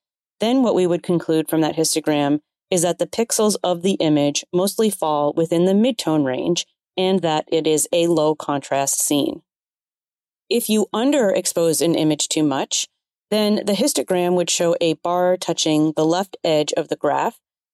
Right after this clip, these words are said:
and those pixels would appear as pure black in the image, and no details would be recoverable in post-processing. And this is called crushing the shadows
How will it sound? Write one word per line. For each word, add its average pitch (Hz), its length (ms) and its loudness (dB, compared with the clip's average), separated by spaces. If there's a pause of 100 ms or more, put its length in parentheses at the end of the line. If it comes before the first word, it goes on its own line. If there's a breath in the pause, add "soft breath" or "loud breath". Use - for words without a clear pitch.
(100)
and 190 120 2
those 180 220 0
pixels 208 480 0
would 175 140 0
appear 160 360 0
as 151 200 0
pure 170 520 0
black 160 480 -2
in 160 120 2
the 147 180 2
image, 139 460 0
and 165 120 2
no 165 140 2
details 175 540 0
would 151 120 0
be 151 140 0
recoverable 143 840 0
in 147 200 0
post-processing. 151 880 -2 (400)
And 190 160 2
this 247 160 0
is 240 120 0
called 170 360 -2
crushing 170 600 0
the 156 100 0
shadows 139 500 0